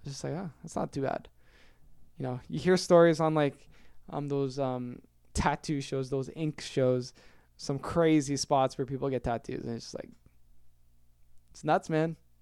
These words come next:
It's nuts. It's crazy. But, um, I don't know. I'm happy with it. I'm happy with it. I'm illustrated. I've been inked,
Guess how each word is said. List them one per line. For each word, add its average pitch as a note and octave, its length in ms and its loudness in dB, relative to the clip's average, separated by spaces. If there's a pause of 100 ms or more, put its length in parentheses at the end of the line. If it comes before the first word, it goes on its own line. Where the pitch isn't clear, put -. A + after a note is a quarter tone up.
It's D#3+ 160 -10
nuts. F3+ 380 0 (640)
It's - 100 -14
crazy. E3 540 6 (420)
But, D3+ 220 -2
um, D3+ 460 2 (480)
I D#3+ 40 2
don't G3 120 4
know. F3+ 140 6 (180)
I'm D#3+ 100 -4
happy F#3 240 4
with D#3 160 4
it. C3 140 2 (120)
I'm D#3 120 -6
happy E3+ 280 0
with B2 180 -2
it. - 60 -8
I'm C#3+ 160 -4
illustrated. D3+ 680 0
I've C#3 100 -2
been D#3+ 220 -2
inked, F#3 400 -4